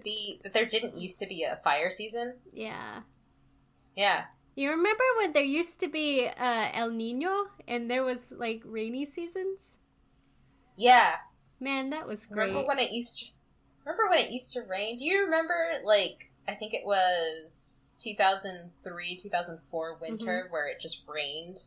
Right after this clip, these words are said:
Speaker 1: from, like, November to April?
Speaker 2: Yeah. Yeah.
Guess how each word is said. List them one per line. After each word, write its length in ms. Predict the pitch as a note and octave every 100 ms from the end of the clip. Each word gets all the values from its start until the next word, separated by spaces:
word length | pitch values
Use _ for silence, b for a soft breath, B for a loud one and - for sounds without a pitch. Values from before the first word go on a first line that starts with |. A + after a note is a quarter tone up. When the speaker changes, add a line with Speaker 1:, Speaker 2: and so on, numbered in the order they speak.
| -
Speaker 1:
from, 140 | D#3+
like, 320 | D3 C#3 -
November 540 | D3+ D3 D3+ C#3+ D3+ D3+
to 100 | - C#3
April? 440 | B2 - E3 F#3 G3+
Speaker 2:
Yeah. 420 | C#4+ F4+ C#4 E3+ - _ _ _ _ _ D#4
Yeah. 380 | E4 D4+ G#3+